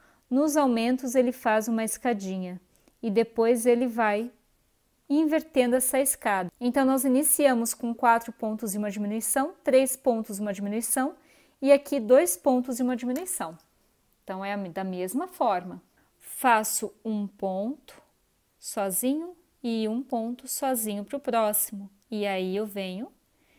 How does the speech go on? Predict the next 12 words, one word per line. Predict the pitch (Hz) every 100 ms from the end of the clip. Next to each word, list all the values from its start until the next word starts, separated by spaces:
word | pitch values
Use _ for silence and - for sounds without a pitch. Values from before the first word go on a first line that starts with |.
| _ _
e | 294
faço | - 247 196 196 -
uma | 214
diminuição. | 214 220 269 427 - - - _ _ _ _ _ _ _ _ _ _ _ _ _ _ _ _ _ _ _ _ _ _ _ _ _ _ _ _ _ _ _ _ _ _ _ _ _ _ _ _ _ -
Pronto, | 285 285 -
pessoal, | 277 - 269 254
finalizei, | 254 330 349 311 285 214 196 233 240 240 - _ _
então, | 240 233 - 208 196 196 -
a | 214
décima | 208 247 277 - 247 233
quinta | - 214 196 214
carreira. | 214 254 220 202 208 233 294